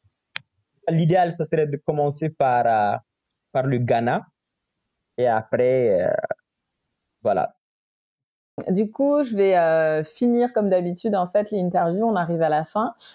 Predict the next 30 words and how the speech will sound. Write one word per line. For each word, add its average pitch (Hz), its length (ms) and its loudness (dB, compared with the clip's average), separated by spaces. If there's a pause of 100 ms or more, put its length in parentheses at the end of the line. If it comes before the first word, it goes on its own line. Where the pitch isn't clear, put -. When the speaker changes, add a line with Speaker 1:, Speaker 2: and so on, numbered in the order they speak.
(140)
Speaker 2:
Je 170 60 -20
te - 60 0
remercie 180 440 0
pour 175 200 -8
ton 170 220 -4
temps. 226 400 0
Par, 196 200 0
euh, 156 140 2
la 156 120 0
fameuse 214 380 0
question, 220 640 -2
qu'est-ce 240 280 -2
que 214 100 0
c'est 220 320 -2
pour - 240 -14
toi, 208 280 0
en 196 100 -6
fait, 214 360 0 (400)
la 180 160 4
mode 214 240 4
africaine ? 170 640 -2
Qu'est-ce 202 200 -2
que 214 80 0
ça 202 180 2
évoque 185 320 0
pour 180 80 -2
toi, 196 180 -2
la 160 120 2
créativité 185 760 0
africaine ? 175 560 -4